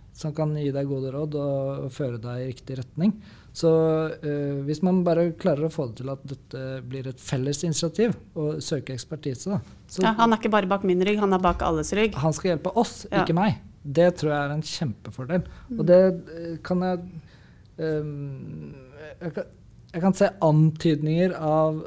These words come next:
Speaker 1: dette i, eh, et tallmateriale, i en undersøkelse som jeg har laget, og der viser det seg at de som har noe høyere inntekt og høyere utdannelse, de krangler faktisk mindre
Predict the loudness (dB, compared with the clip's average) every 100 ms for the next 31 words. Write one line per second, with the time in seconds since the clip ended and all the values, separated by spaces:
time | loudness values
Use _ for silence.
0 | -6 -6 -4 -2 -4 0 0 2 0 -4
1 | -16 -20 -20 -16 -8 -6 -6 -8 -8 -10
2 | -8 -8 6 6 6 0 -4 -6 0 0
3 | 0 -2 -2 -4 -4 -6 -8 -10 -8 -10
4 | -8 -8 -6 -6 -6 -4 0 0 0 -4
5 | -4 -6 -10 -6 -6 -8 -12 -20 -20 -20
6 | -8 0 0 2 0 0 0 -2 -4 -2
7 | 6 6 6 4 2 0 -4 -4 -6 -6
8 | -2 2 2 0 -2 -4 -4 -8 -4 -2
9 | -2 -2 -2 -2 -4 -4 -8 -8 -4 2
10 | 4 4 4 2 2 4